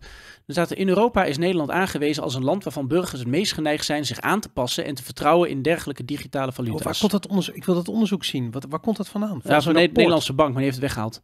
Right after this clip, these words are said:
Speaker 2: Ja, natuurlijk hebben ze het weggehaald. Want dat, dat kan nooit zo zwart-wit, eh,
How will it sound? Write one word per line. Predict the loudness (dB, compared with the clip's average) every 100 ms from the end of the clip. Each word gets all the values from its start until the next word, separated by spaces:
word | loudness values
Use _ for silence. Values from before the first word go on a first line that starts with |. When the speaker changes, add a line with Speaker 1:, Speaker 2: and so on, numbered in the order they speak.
| -6
Speaker 2:
Ja, | -2 -2 -4
natuurlijk | -8 -2
hebben | -2
ze | -2
het | -6
weggehaald. | -6 -6 -8
Want | -8 -8
dat, | -10 -10
dat | -10 -10 0
kan | 2 2 0
nooit | -2 0 2 0
zo | -2 -2
zwart-wit, | 0 -2 -2 -2 -2 -4 -16 -18
eh, | -12 -10 -8